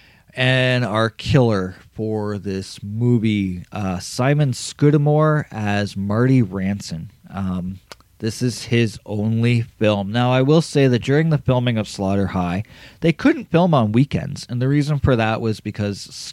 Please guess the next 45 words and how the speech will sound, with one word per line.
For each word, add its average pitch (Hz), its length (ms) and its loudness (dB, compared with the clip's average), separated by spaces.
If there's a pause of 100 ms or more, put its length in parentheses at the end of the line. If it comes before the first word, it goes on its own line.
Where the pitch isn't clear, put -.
(120)
uh, 95 260 -6
Simon 127 500 2
was 101 200 0
unavailable 117 800 2 (580)
due 180 160 6
to 185 220 0
commitments 135 640 0
of 113 260 -2
him 120 240 0
helping 123 400 2
out 117 160 2
at 107 140 0
a 95 60 -6
school 127 380 0
for 110 160 -4
deprived 95 540 -4
children. 101 480 -2 (480)
Uh, - 220 -14
he 107 160 -6
did 101 240 -6
believe 107 320 -4
in 104 100 -2
doing 107 260 0
a 107 80 0
lot 95 220 2
of, 92 120 -4
like, 85 300 -6
charity 101 460 0
kind 85 240 -6
of 90 80 -2
work 85 240 -6
and - 100 -8
stuff - 300 -10
like 95 220 -6
that. 101 320 -2 (240)
Sadly, 185 600 0
though, 98 320 -2
Simon's 123 600 -2
story 120 400 0
is 104 120 -4
a 104 60 -6
brief 113 380 -6
and 87 120 -6
tragic 92 460 -4
one. 50 240 -10